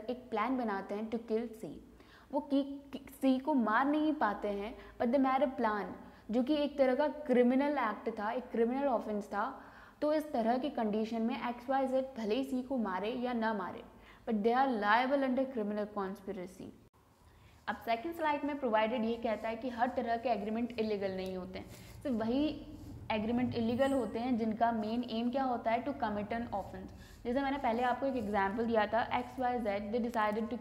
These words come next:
kill C। तो उधर क्या हुआ, X, Y, Z they were planning to murder someone, they were planning to kill someone, तो किसी का murder करना it's an offense। तो जब offense की बात होती है तो वो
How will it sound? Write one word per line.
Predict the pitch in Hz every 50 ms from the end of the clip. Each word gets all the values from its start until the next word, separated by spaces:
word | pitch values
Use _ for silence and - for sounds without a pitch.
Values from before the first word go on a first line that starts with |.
| - -
kill | 226 233 226 - -
C। | 202 180 214 233 - - - - - - - - - - - - -
तो | 311
उधर | 277 277 214 254 277 269
क्या | 277 285 285
हुआ, | 277 277 277 285 285 285 - 226
X, | 226 - - 247
Y, | 254 254 262 254
Z | 220 226 233 247 233 214
they | 220 226
were | 254 269 269 269
planning | 233 208 202 208 220 247 254 226 - 254
to | 269 285 285 - - 254 208 220
murder | 226 233 262 262 262 247
someone, | 220 196 196 190 196 202 196 220
they | 226 233 226 202 185 208 208
were | 247 262 262 262 -
planning | 233 220 226 233 254 262 254 262
to | 285 - - -
kill | 269 269 269 262 269
someone, | 220 196 190 185 190 190 190
तो | 262 285 294 269 -
किसी | 254 233 233 254 240
का | 269 269
murder | 247 220 220 214 202 247 262 262 262
करना | 247 220 220 226 233 -
it's | 233 226 - 269 277
an | 269 - 214 208
offense। | 208 - - 202 185 202 - - - - - - - - - - - - - -
तो | 277
जब | 262 320 277 - -
offense | 226 214 208 - 262 269 269 262 -
की | 294
बात | 262 233 233 226 226 226 240
होती | 214 190 190 208 208 208
है | 226 214 202 214 - - - - - - - - - -
तो | 269 262
वो | 240 302